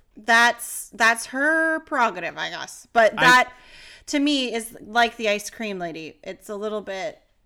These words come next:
Speaker 1: much.
Speaker 2: I mean, under certain circumstances.
Speaker 1: It's hard to handle.
Speaker 2: Yes?
Speaker 1: Yeah, I guess.
Speaker 2: Yeah.
Speaker 1: But that's, like, to me, it's just like, well, I guess, like, I can make a lettuce and tomato salad and put it on your sandwich.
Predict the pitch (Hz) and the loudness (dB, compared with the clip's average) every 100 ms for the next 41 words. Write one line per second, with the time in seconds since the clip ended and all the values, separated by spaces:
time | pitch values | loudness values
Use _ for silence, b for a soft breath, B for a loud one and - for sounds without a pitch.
0 | _ _ _ _ _ _ - 196 170 - | _ _ _ _ _ _ -8 -4 -4 -6
1 | - - _ _ 151 165 170 185 175 143 | -16 -18 _ _ -4 -2 -2 -2 -4 -6
2 | 151 95 - 110 117 120 - 98 214 247 | -4 -6 -6 -8 -8 -12 -10 -8 -6 -2
3 | 220 202 180 175 185 - _ 92 92 123 | -2 -2 -8 -10 -12 -16 _ -18 -8 -6
4 | 381 403 - - - _ _ _ _ 285 | -4 -6 -8 -10 -14 _ _ _ _ 0
5 | 523 403 269 247 415 381 381 - 151 143 | 2 2 2 2 4 2 -2 -12 -6 -4
6 | 98 80 - _ 277 302 302 302 - 247 | -4 -6 -14 _ 2 4 4 0 -2 -4
7 | 262 269 - 214 220 196 208 202 190 185 | -4 -4 -6 -8 -8 -8 -4 -2 -2 -4
8 | 185 185 - - 196 185 196 190 196 190 | -4 -6 -8 -12 -12 -10 -12 -12 -12 -12
9 | 190 180 175 196 233 208 196 185 185 190 | -12 -10 -8 -8 -8 -12 -12 -8 -8 -8
10 | 180 180 180 254 196 175 170 - 185 180 | -8 -6 -4 -2 -6 -8 -14 -12 -10 -8
11 | 180 170 170 - 180 247 - - - | -8 -10 -14 -6 -6 -6 -10 -20 -20